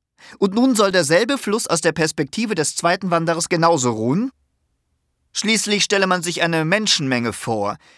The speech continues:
die am Ufer in alle Richtungen durcheinander strömt, und dazu einen Fluss, der aus der Perspektive jedes einzelnen Menschen ruht. Das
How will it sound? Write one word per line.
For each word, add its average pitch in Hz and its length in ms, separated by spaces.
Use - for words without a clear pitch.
die 165 140
am 151 100
Ufer 220 280
in 147 140
alle 208 300
Richtungen 170 380
durcheinander 156 500
strömt, 104 560
und 135 160
dazu 160 300
einen 147 240
Fluss, - 540
der 139 100
aus 143 80
der 147 120
Perspektive 180 680
jedes 190 480
einzelnen 143 460
Menschen 135 360
ruht. 135 560
Das 180 380